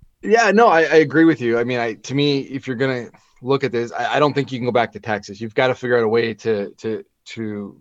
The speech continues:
to make this event special and unique. You know, the one thing there is, how does the S M I component work? They've tr-, they have always held the All-Star race date. They've been very protective of that. Um, is nascar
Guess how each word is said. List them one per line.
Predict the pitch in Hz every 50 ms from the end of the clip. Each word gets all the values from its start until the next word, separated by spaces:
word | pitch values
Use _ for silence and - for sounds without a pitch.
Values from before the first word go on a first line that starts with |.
| - -
to | - 117
make | 135 131 -
this | - 135 117 104
event | 98 104 120 113 110 -
special | - - - 117 117 113 - 127 110
and | 92 113 107 101 104
unique. | 104 104 101 104 113 127 127 120 110 104 107 - _ _ _ _ _ _ _ _ _ _ _ _ _
You | - 147 160
know, | 147 127
the | 120 123 127
one | 127 131 151 165 170
thing | - 180 165 151 147
there | 147 143 139 139 135
is, | 131 123 117 113 107 - - -
how | - - 143
does | 143 143 135
the | 120 135 -
S | 123 131 127 -
M | 123 117 113
I | 117 127
component | 127 - 131 120 123 143 139 135 135 - -
work? | 131 131 131 131 131 - _ _ _ _
They've | 117 117 120 110
tr-, | - - 98
they | 101 127 127
have | 135 113
always | 98 101 117 123 127 131 123 -
held | - 120 117 123 123 123 117 113
the | 117 110
All-Star | 101 110 117 113 - - 120 120
race | 113 117 117 120 113 -
date. | _ - 110 113 123 131 - -
They've | 113 101
been | 98 104 98
very | 110 110 110
protective | 110 - 98 - - - 113 110 - _ 147 135 135
of | 135 131 131
that. | 135 135 143 147 143 - _ _ _ _ _ _ _ _ _ _ _ _ _ -
Um, | 117 110 110 107 101 101
is | 110 117 107 101
nascar | 117 120 123 135 131 - - 143 139 135 127 127 127 120